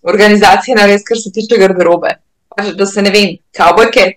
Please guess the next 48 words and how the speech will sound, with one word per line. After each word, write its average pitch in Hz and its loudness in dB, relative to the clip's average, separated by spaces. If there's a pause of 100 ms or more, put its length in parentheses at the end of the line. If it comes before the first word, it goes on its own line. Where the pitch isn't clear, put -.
posprav, 202 0
se - -4
vzame 190 0
ven 196 0
pač 185 -8
neke 175 -8
pajkice, - -8
uh, - -4
majčke 180 0
take, 214 2
ki 220 0
se 220 0
bodo 196 4
lahko 202 2
nosile. 196 -2
Pol 214 4
na 226 2
koncu, 220 0
ko - -10
se 226 0
v - 2
bistvu 226 -2
neka, 220 2 (520)
ko 208 -10
se 190 -4
res 254 -2 (120)
trebušček 233 0
ful 233 4
lepo 214 2
vidi, 233 0
a 214 2
ne, 208 2
pa 202 -2
sploh 214 -10
če 247 -4
to 247 0
poletje, 214 2 (280)
pač - -12
jaz 202 -8
res 233 -8
priporočam 208 -2
oblekce, 190 -4
ker 185 -12
to, 185 -6
to 277 -4
ključno 247 -4
pol 196 2
izgleda, 180 0